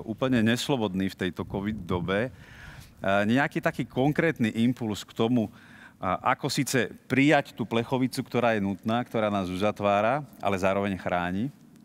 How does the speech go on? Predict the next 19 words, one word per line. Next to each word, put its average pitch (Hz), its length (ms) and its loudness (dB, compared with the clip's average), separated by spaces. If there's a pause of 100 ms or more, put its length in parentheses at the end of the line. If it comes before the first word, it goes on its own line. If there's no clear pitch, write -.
(1040)
ale 98 120 2
na 110 120 2
druhej 123 240 0
strane 117 280 0
tam 98 160 0
vložiť 104 260 0 (100)
nejaké 98 200 -2
to 95 120 -6
posolstvo. 92 680 -6 (2500)
Čo - 160 -4
by 165 100 -2
ste, - 180 -2 (200)
čo 113 100 -4
by 120 160 -2
ste, - 180 0 (680)
a, 80 320 -2 (1080)
dokázali 95 560 0
tak, 87 300 -6
a, 85 480 -4